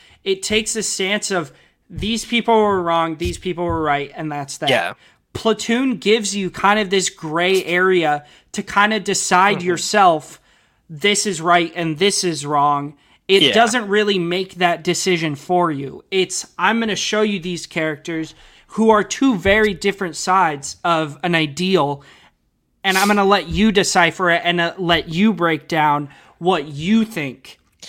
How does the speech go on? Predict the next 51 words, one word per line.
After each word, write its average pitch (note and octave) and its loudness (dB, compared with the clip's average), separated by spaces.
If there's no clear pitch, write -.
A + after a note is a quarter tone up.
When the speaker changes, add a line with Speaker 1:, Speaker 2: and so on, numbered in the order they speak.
Speaker 1:
is D#3+ -2
the, F3 0
Speaker 2:
Yeah. G#2 2
Speaker 1:
what, F3 0
who F#3 0
is E3+ 2
in F3 -2
the D#3+ -4
right, D3+ 0
who E3+ -2
is D#3 -2
in D#3 -6
the D3+ -4
wrong, C#3+ -2
da, E3 0
da, D3+ -2
da, C#3+ -6
da, C#3+ -6
da." C#3 -8
Speaker 2:
Which F#3 6
Speaker 1:
And, F#3 0
Speaker 2:
makes F#3 6
Speaker 1:
but G3+ 2
Speaker 2:
for D#3+ 4
a D3 4
much D#3+ 0
better D3+ 2
movie B2+ -2
and C3 -2
a B2+ 0
much C#3 2
more C3+ 2
interesting C3 -6
movie. G#2+ -10
Speaker 1:
Yeah, A#3 0
because, F3+ -4
but G#3+ 0
with G#3+ 0
this, G#3+ 0
it's G3+ 0
kind G#3+ 0
of F#3+ -2
like, F3+ -2
I A3+ 4
think D#4 0
it's E4 -2
just, C#4+ -2
like, C4+ 0
the A#3+ 2
topic G#3 -2
matter C#3 -10